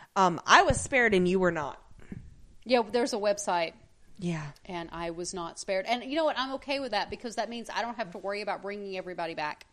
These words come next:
Speaker 1: That's true.
Speaker 2: That's a lot less work
Speaker 1: That's
Speaker 2: for me.
Speaker 1: true.
Speaker 2: I get to snooze.
Speaker 1: I have a job ahead of me.
Speaker 2: You do. Out of this, our, our friend group composes of about six people.
Speaker 1: Yep.
Speaker 2: And four of you lived.
Speaker 1: Yep.
Speaker 2: And two of us died.
Speaker 1: Yeah. We were a statistical
Speaker 2: So,
Speaker 1: anomaly.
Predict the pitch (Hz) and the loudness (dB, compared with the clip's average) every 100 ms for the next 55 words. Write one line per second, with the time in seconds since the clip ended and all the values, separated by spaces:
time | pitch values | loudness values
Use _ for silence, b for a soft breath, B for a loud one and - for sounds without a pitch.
0 | - 202 190 - 202 147 - 185 190 190 | -2 -2 -2 0 0 0 -4 -6 -4 0
1 | 190 160 185 - 175 - 170 165 139 175 | 2 2 -2 -6 -8 -2 -2 -2 0 0
2 | 156 165 202 220 - - 190 151 - 185 | 2 0 -2 -4 -6 -6 -6 -6 6 10
3 | 180 170 160 143 156 156 147 143 151 208 | 10 10 10 8 6 0 -2 -4 -6 -10
4 | 190 170 - - b - 254 302 302 - | -8 -8 -10 -18 b 2 4 2 0 -2
5 | - - 208 220 - - 220 - 294 320 | -2 0 2 0 0 -2 -2 0 -2 -2
6 | 302 302 - - 262 240 247 254 233 240 | -4 -6 -12 -8 -6 -4 -4 -4 -4 -4
7 | 214 202 185 - - - 202 170 175 - | -2 0 -2 -2 -6 -6 -8 -6 -6 -8
8 | _ 180 180 - - 202 208 196 - - | _ -4 -4 -6 -8 -4 -2 -4 -10 -2
9 | 302 320 311 277 311 233 175 190 - - | 0 2 0 -4 -2 -2 -2 -4 -12 -4
10 | 180 202 - B B - 214 - 247 226 | 2 2 0 B B -6 -4 -2 -2 -2
11 | 220 - 131 104 - 170 185 190 - - | -4 -6 -6 -8 -10 0 2 2 -2 -20
12 | _ - _ _ _ _ _ 185 185 190 | _ -20 _ _ _ _ _ -2 0 0
13 | - 180 - 269 247 226 185 170 180 175 | 0 -4 2 6 6 4 2 2 2 0
14 | 170 175 | 0 -4